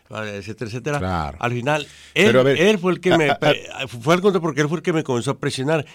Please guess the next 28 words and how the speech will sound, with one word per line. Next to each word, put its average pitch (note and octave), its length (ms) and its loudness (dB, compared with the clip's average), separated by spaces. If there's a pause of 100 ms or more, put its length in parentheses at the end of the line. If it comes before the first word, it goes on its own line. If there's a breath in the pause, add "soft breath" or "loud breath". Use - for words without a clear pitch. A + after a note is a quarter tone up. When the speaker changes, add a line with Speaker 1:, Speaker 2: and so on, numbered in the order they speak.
(120)
Speaker 1:
"Ya B2+ 220 -2
quiero D3 320 -4
la C3+ 100 -4
vacuna, A#2+ 380 0
Speaker 2:
Pero, B2 240 2
Speaker 1:
ya A2+ 160 0
Speaker 2:
pero B2+ 140 6
yo B2+ 80 6
Speaker 1:
quiero C#3 100 8
Speaker 2:
le C3+ 60 8
Speaker 1:
la C3+ 60 8
Speaker 2:
digo, B2+ 180 6
Speaker 1:
vacuna". A2+ 280 4
Speaker 2:
le, G#2+ 80 2
le A2 80 2
hubiese A#2+ 300 2
gustado A#2 360 2
Speaker 1:
Tomó C#3 120 2
la C#3 80 -2
Speaker 2:
que C3+ 80 2
un, B2 60 0
que A#2 40 -12 (140)
un - 60 4
Speaker 1:
decisión. - 60 -2
Speaker 2:
profesor A#2+ 440 4
hable B2 220 2
de B2 160 2
eso E3 340 -2